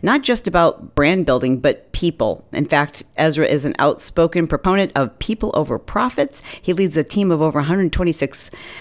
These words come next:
while he travels the world educating business owners just like us on how to build a brand with integrity and with purpose.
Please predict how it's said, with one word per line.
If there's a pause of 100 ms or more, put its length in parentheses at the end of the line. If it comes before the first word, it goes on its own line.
(100)
while
he
travels
the
world
educating
business
owners
just
like
us (320)
on
how
to
build
a
brand
with
integrity
and
with
purpose.